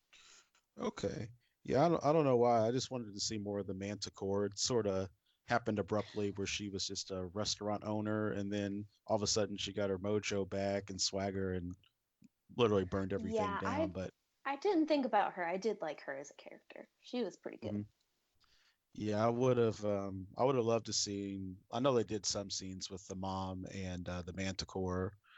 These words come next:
Speaker 1: as they're looking for the boys, like, more funny stuff with them, or
Speaker 2: Mm-hmm.
Speaker 1: maybe some flashbacks with the Manticore, since it, apparently she was some legendary fierce beast back when magic was abound everywhere in the world, according to Barley and his Magic: The Gathering game he has.
Speaker 2: <laughs>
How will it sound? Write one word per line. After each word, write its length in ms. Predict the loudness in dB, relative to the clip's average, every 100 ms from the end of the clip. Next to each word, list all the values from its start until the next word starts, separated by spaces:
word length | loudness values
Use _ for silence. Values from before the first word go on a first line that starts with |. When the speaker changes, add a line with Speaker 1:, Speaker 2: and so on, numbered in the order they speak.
| -20 _
Speaker 1:
as 180 | 2 2
they're 100 | 2
looking 240 | 0 0 -2
for 140 | 0
the 100 | -2
boys, 440 | -2 0 0 0 0
like, 120 | 0
more 180 | -2 -2
funny 320 | -2 -2 0
stuff 320 | 0 0 -2
with 100 | -6
them, 320 | -4 -4 -8 -14 _ _ _ -6 -2
or 160 | 0 2
Speaker 2:
Mm-hmm. 0 |
Speaker 1:
maybe 260 | 0 0
some 180 | 0 0
flashbacks 580 | -2 -2 -2 -2 -4 -4
with 80 | -4
the 60 | -2
Manticore, 420 | -2 -4 -8 -8
since 280 | -6 -4 -4 _ -6
it, 120 | -4 -2
apparently 480 | 0 2 2 0
she 140 | -2 -2
was 100 | 0
some 400 | 0 -2 -4 -8 _ _ -20 -20 -20 -4
legendary 680 | 0 2 2 2 2 0 -2
fierce 600 | -2 -2 2 2 2 -2 _ -4
beast 480 | 0 2 0 -2 -10 _ -6
back 160 | -4 -2
when 160 | -2
magic 400 | -2 -2 -4 -6 -4
was 140 | -4
abound 380 | -4 -2 -2 -2
everywhere 420 | -4 -4 -2 -2
in 80 | -2
the 80 | -2
world, 380 | 0 0 0 -6 _ _ _ -12
according 460 | -4 2 2 2 2
to 220 | 2 2
Barley 460 | 2 2 2 0 0
and 100 | 0
his 280 | 0 0 -2
Magic: 340 | -2 0 -2
The 100 | -4
Gathering 500 | -2 -2 -2 -4 -4
game 280 | -6 -8 -6
he 100 | -4
has. 440 | -4 -4 0 0 2
Speaker 2:
<laughs> 680 | 4 2 2 0 0 -2